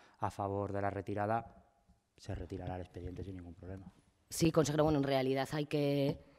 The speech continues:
Speaker 2: eh, abrir un turno de palabra si usted entiende que no se debe retirar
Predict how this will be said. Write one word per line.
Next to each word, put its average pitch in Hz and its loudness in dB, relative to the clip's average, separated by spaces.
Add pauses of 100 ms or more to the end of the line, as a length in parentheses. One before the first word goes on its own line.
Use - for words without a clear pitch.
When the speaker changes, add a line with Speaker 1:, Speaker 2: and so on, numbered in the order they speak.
(220)
Speaker 2:
eh, 139 2
abrir 143 6
un 143 6
turno 147 2
de 139 4
palabra 151 0 (320)
si - 0
usted 143 -2 (680)
entiende 143 6
que 135 4
no 120 4
se - 0
debe 127 6
retirar 147 4